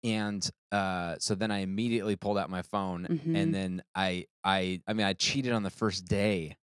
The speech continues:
Speaker 1: and I,
Speaker 2: Mm-hmm.
Speaker 1: I had to catch myself and be like,
Speaker 2: Right.
Speaker 1: "Oh, no, I'm not doing this today." So I gotta
Speaker 2: Yeah.
Speaker 1: figure out maybe how to, like,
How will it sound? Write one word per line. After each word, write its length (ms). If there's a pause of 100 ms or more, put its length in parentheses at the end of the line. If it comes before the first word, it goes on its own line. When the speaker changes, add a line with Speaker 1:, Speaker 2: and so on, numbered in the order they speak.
(140)
Speaker 1:
and 120
I, 80
Speaker 2:
Mm-hmm. 120
Speaker 1:
I 180
had 140
to 60
catch 260
myself 340
and 60
be 60
like, 60
Speaker 2:
Right. 240
Speaker 1:
"Oh, 160
no, 160
I'm 120
not 100
doing 160
this 160
today." 320 (380)
So 80
I 60
gotta 120
Speaker 2:
Yeah. 60
Speaker 1:
figure 200
out 120
maybe 180
how 140
to, 120
like, 200